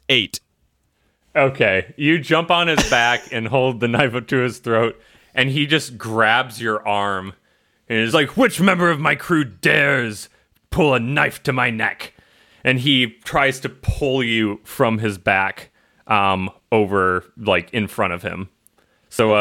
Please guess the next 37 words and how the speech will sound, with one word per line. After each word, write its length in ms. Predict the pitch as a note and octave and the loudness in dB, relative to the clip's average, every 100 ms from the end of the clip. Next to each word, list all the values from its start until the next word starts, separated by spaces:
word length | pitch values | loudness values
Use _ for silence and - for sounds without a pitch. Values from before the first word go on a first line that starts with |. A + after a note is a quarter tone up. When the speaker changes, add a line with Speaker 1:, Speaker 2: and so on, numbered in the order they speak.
| G#2 | 2
Speaker 1:
Okay. 80 | A2 | 0
Speaker 2:
make 180 | A#2+ | -2
a 60 | C3 | -2
strength 420 | - - G2+ - | -4 0 0 -2
check. 360 | - E2+ - - _ _ _ _ _ - | -6 -6 -6 -16 _ _ _ _ _ -14
Speaker 1:
Okay. 380 | B1 A#1 B1 - _ _ _ _ _ _ _ _ _ _ _ | -12 -10 -10 -12 _ _ _ _ _ _ _ _ _ _ _
Fourteen. 760 | _ - C3+ - - G2+ G2 G2+ - _ _ _ _ _ _ _ _ | _ -2 0 0 -4 -6 -6 -8 -14 _ _ _ _ _ _ _ _
Speaker 2:
Okay. 340 | G#2 F#2 F#2 F#2+ - _ _ _ _ - - - _ _ _ _ _ _ _ _ _ _ | -8 -4 -4 -4 -12 _ _ _ _ -14 -14 -18 _ _ _ _ _ _ _ _ _ _
Uh, 380 | B2 A#2+ A2+ A2+ | 2 4 4 2
he's 380 | A#2+ D3 C3 A#2+ | -2 -6 -6 -2
not 280 | A#2+ B2+ A#2 | 0 0 0
able 200 | A2+ A2+ | -2 -2
to 80 | G#2+ | -2
pull 240 | B2 A2 | 0 2
you 140 | G#2+ | 2
over, 240 | G#2 F#2+ F#2+ | 0 -2 -6
so 100 | B2+ | -4
he's 140 | A2+ | -6
just 160 | A#2+ - | -6 -4
kind 160 | B2+ | 0
of 180 | A#2 G2 | 0 -2
yanking 460 | A2+ G#2 G#2 A2+ A2+ | 0 2 2 -2 0
on 160 | G#2+ | 0
your 140 | G#2+ G#2+ | 0 0
arm 420 | G2+ G2+ A#2 A2+ | 2 2 0 -2
and 120 | - A#2 | -4 0
trying 240 | B2+ A2 | 0 0
to 60 | G#2+ | -2
turn 240 | - A2+ | -2 -2
around 300 | A2+ G2+ G#2+ | 0 0 0
and 160 | A2 G#2+ | 0 0
grab 300 | G2+ G2+ A2 | 2 2 2
you, 180 | B2 C3+ - - _ | 0 0 -4 -20 _
but 120 | - | 0
he, 100 | B2+ | 2
like, 180 | A#2 A2+ - | 2 0 -2
can't 420 | A#2+ A2 A2 | -4 -2 -2